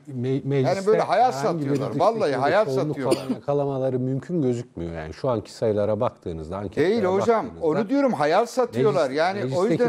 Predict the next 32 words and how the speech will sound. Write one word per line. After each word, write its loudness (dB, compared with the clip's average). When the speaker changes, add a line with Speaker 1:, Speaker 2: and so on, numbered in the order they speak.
Speaker 2:
yüzden 2
ya 2
siz -8
Speaker 1:
milletvekili 0
Speaker 2:
şöyle 2
bir 2
Speaker 1:
oranları -2
bile 0
değil. -2
Speaker 2:
A-, 2
Allah 4
aşkına. -4
Ya 2
hocam -4
şöyle 0
bir -12
projeksiyon -2
olabilir 0
mi -2
ya? 0
Yani -2
mesela -2
bir -4
bakın 0
böyle 0
hepsi -6
çılgın -2
fikirler. -4
Çok -4
çılgın -2
fikirler. -6
Yani... -2